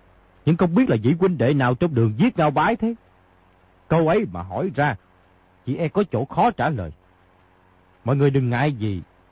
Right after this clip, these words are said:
thử nghĩ xem, người ta nói và người ta hỏi câu ấy không. Chỉ e trong một ngàn người sẽ có tới chín trăm chín mươi chín người hỏi như vậy.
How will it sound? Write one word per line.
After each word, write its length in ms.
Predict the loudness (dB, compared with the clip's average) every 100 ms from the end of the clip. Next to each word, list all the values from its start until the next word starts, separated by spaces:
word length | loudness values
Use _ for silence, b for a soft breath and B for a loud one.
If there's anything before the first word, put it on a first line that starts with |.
| _ -6
thử 100 | -2
nghĩ 260 | 2 2 2
xem, 140 | -2 -4 _ -20
người 60 | -10
ta 120 | -6
nói 320 | -2 0 0 -4 _ _ -14
và 120 | -10 -10
người 80 | -8
ta 180 | -6 -4
hỏi 200 | 0 0
câu 200 | 2 0
ấy 120 | 0
không. 160 | -2 -10 -14 _ _ _ _ _ _ _ _
Chỉ 160 | -2 2
e 120 | 2
trong 140 | 0 -4
một 180 | -4
ngàn 280 | 0 0 2
người 220 | 4 2
sẽ 140 | 0 -6
có 100 | -10 -4
tới 140 | -4
chín 340 | -2 -2 -2 0
trăm 260 | 0 0 -4
chín 320 | 0 0 2 0
mươi 140 | 0 2
chín 260 | 0 0
người 120 | -6
hỏi 200 | -6 -6
như 100 | -4 -4
vậy. 260 | -2 -4